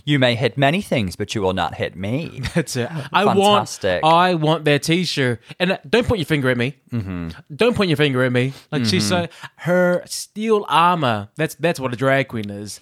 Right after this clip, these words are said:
Speaker 1: Yeah.
Speaker 2: She's old school.
Speaker 1: Oh, she is.
Speaker 2: There's no school like the old
Speaker 1: She,
Speaker 2: school.
Speaker 1: she, she's very Joan Crawford. She's very, "I've, uh, fought worse monsters in Hollywood for years than you."
Speaker 2: Yeah,
Speaker 1: A slight
Speaker 2: exa-
Speaker 1: misquote there, but <laughs>
Speaker 2: In the wise words of Utica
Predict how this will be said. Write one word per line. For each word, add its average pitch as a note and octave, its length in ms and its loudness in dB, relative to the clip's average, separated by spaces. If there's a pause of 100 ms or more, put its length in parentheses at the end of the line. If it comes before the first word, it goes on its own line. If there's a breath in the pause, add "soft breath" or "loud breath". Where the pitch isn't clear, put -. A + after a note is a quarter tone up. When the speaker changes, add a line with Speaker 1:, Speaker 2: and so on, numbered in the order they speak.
Speaker 1:
Yeah. - 60 -10
Speaker 2:
She's - 160 0
old F3+ 260 2
school. A2+ 440 -6
Speaker 1:
Oh, C3+ 100 2
she F#2+ 220 -6
is. E2 180 -4
Speaker 2:
There's D#3+ 160 -4
no E3+ 240 2
school F3+ 320 -4
like E3 180 2
the D#3+ 140 0
old D#3 280 2
Speaker 1:
She, - 60 -10
Speaker 2:
school. B2 140 -4
Speaker 1:
she, D3 160 0 (200)
she's B2+ 220 -2
very B2+ 300 2
Joan A2 280 0
Crawford. G#2+ 260 0
She's G2 80 -14
very, G#2 140 -2 (200 soft breath)
"I've, G#2 300 -2
uh, G2+ 180 2 (160)
fought A2 320 2
worse G#2+ 320 2
monsters A2 680 -2 (340 loud breath)
in A2 120 -2
Hollywood A2 520 2
for C#3 140 -4
years B2 460 0
than A2+ 120 -2
you." A2+ 560 -2 (240 loud breath)
Speaker 2:
Yeah, G#3+ 280 -2 (320)
Speaker 1:
A - 100 -10
slight B2 300 0
Speaker 2:
exa- - 40 -4
Speaker 1:
misquote F2 440 -4
there, D#2+ 180 -2
but F#2+ 520 -2
<laughs> - 80 -12
Speaker 2:
In F#3+ 120 4
the G3+ 100 4
wise G3 600 2
words C#3 560 4
of C#3 180 0
Utica C3 460 2